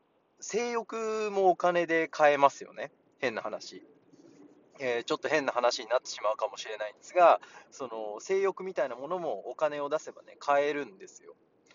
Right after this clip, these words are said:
うん。もちろんお金で買えないものもあって、それはなんだろうな、えっと、リスペクトとかね、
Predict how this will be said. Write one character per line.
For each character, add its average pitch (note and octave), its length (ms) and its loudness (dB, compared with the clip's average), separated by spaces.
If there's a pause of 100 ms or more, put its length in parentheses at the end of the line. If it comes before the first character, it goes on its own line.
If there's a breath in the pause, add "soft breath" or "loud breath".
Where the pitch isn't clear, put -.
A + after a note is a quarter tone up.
(200 soft breath)
う A#2+ 60 -12
ん。 G#2 180 -10 (260 loud breath)
も D#3 100 -8
ち - 120 -10
ろ B3+ 100 2
ん C3 120 -4
お - 60 -8
金 F3 220 -2
で E3+ 100 -4
買 E3 240 -2
え F3 40 -2
な F3 120 0
い D#3+ 60 -4
も A#2 100 -4
の G#2 80 -10
も G2+ 160 -6
あ G#2 60 -4
っ - 20 -10 (220)
て、 C3 440 0
そ - 140 -10
れ C#3+ 140 -4
は C#3 400 4
な C3+ 180 -2
ん A#2 60 -8
だ G2+ 80 -12
ろ F#2 160 -14
う - 20 -20
な、 G2+ 240 -8 (360 soft breath)
え A2 60 -8
っ - 40 -10
と、 G#2+ 140 -16
リ B2+ 100 -10
ス - 120 -14
ペ F#3+ 140 0
ク - 80 -20
ト - 100 -16
と - 100 -20
か - 120 -20
ね、 - 140 -20